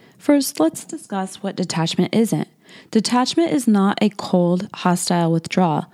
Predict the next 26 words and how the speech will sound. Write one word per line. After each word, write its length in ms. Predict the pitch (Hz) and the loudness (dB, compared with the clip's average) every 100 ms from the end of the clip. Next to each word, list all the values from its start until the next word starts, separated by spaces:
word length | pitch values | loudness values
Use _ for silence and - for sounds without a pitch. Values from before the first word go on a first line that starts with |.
| - - - | -20 -20 0
a 80 | 180 | 4
resigned, 720 | 202 180 190 180 185 185 190 - - - _ _ | 4 4 4 6 4 2 0 -6 -20 -20 _ _
despairing 760 | 175 165 - - 165 180 185 180 | 0 0 -4 0 2 4 2 2
acceptance 600 | 175 - 170 - 170 175 | 0 -2 0 2 2 2
of 80 | |
anything 580 | 170 175 180 180 170 170 - - - _ | 2 2 2 2 2 2 -4 -18 -20 _
life 380 | 160 165 170 - | 0 4 2 2
and 100 | 165 | 0
people 320 | - 185 165 | 2 0 0
throw 320 | 175 - 165 | 0 2 2
our 160 | 160 156 | 4 2
way, 440 | 170 156 - 185 - _ | 2 2 0 -2 -6 _
a 40 | |
robotic 560 | 180 190 185 180 190 190 | 4 4 2 2 0 2
walk 360 | 170 151 147 - | 0 0 -2 -10
through 240 | - 180 | -2 0
life 360 | 170 143 151 - | 2 2 0 0
oblivious 720 | - 160 170 165 175 175 - | 0 2 2 2 2 0 -2
to 320 | - 165 147 143 | 2 2 2 2
and 120 | 165 | 0
totally 380 | 170 - 175 185 | 2 2 4 2
unaffected 560 | - 180 175 156 147 147 | 2 2 2 0 0 0
by 120 | 147 | 0
people 340 | 151 - - 156 | 0 -4 -2 0
and 140 | 147 | -2
problems, 500 | - 156 143 143 - | 0 0 0 -2 -6